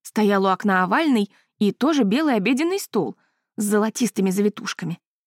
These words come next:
а в другом углу — чёрный кожаный диван. "Посидите пока", махнула рукой Валерия Андреевна. "В шахматы играешь? Валерка, тащи,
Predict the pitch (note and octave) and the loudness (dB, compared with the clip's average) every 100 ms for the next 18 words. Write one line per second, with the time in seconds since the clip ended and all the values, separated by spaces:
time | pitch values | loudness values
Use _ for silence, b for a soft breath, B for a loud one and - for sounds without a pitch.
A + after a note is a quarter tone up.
0 | _ _ - G3+ F#3+ G3 F#4 D4+ A3 F#3+ | _ _ -6 -2 0 0 0 2 4 2
1 | - _ _ - A#3+ D4+ A#3+ - G3 G3+ | 0 _ _ -4 0 2 2 0 0 2
2 | G3+ G#3+ F3+ - _ _ _ _ _ _ | 2 0 -2 -8 _ _ _ _ _ _
3 | E4+ D#4+ F#4 C4+ - E3 E3+ F#3 F3 _ | -2 2 2 2 0 -6 -6 -6 -8 _
4 | _ _ _ A3 G#3 G3+ G#3 F#3+ F#3 C4 | _ _ _ 0 0 2 2 2 0 0
5 | C4 G3 F#3 F#3 F#3 F3+ D3+ F3+ F#3 _ | 0 2 2 2 0 0 -4 -4 -8 _
6 | _ _ _ _ - E4 A#3 G3+ G3 G3 | _ _ _ _ -4 -2 0 0 2 2
7 | C#4+ G#4 - - _ _ _ _ - C#4 | 2 -2 -4 -8 _ _ _ _ 2 2
8 | F#3+ A3+ D4+ - - F#3 | 2 -2 -2 -4 -4 -4